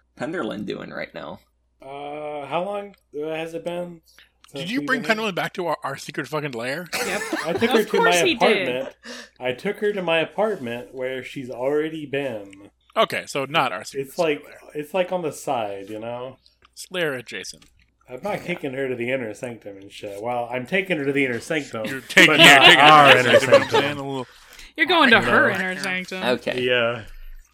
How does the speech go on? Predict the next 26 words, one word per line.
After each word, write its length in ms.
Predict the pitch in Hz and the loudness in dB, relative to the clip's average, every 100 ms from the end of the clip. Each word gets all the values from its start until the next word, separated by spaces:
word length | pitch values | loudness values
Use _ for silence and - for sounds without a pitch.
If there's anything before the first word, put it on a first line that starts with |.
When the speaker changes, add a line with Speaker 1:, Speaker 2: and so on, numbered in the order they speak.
| _ | _
Speaker 1:
So 160 | - 131 | 0 4
I, 320 | 113 131 131 | 8 8 8
I 120 | 151 170 | 8 8
misunderstood 720 | 175 160 170 143 135 143 123 | 8 6 4 4 2 0 4
that 200 | 117 110 | 2 2
too, 200 | 123 110 | -2 -2
'cause 200 | 117 104 | -2 0
I 120 | 117 | 2
thought 240 | 117 113 | 4 2
you 180 | 110 110 | 2 0
lived 240 | 104 98 107 | 0 -2 -4
in 140 | 98 | -8
the 80 | 98 | -10
crew 260 | - 98 | -8 -8
quarters 540 | 104 95 98 95 98 - | -8 -8 -8 -8 -10 -10
as 180 | 87 - | -12 -10
well. 400 | 107 - - _ _ | -8 -8 -10 _ _
Speaker 2:
I 120 | 127 | -10
mean, 540 | 127 131 127 127 120 113 _ - | -6 -6 -6 -8 -10 -18 _ -12
I'm 100 | 131 | -6
not 240 | 165 147 | -6 -4
taking 540 | 151 156 143 131 117 104 _ _ - - | -2 -2 0 -2 -4 -12 _ _ -20 -12
a 100 | 135 | -8
random 480 | 120 127 156 147 151 | -4 2 2 2 0
ass 380 | 139 139 - - | 0 0 -4 -10
cultist, 760 | - 165 220 - 147 165 - | -2 2 2 2 0 0 -4